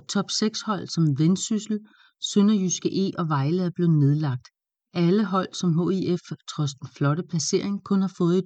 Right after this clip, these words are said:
point imod i fire kampe. Flot start af Hillerød. Oprykkerne har allerede været i kamp to gange, da efterårets opgør mod Hobro blev udsat.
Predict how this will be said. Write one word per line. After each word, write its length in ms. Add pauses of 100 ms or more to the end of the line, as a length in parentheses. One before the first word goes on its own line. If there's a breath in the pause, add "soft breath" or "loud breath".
(100)
point 320
imod 240 (120)
i 60 (100)
fire 200
kampe. 420 (1600)
Flot 240
start 280
af 60
Hillerød. 380 (960)
Oprykkerne 580
har 160
allerede 340
været 160
i 140
kamp 140 (140)
to 140
gange, 580
da 80
efterårets 540
opgør 500
mod 260
Hobro 520
blev 120
udsat. 460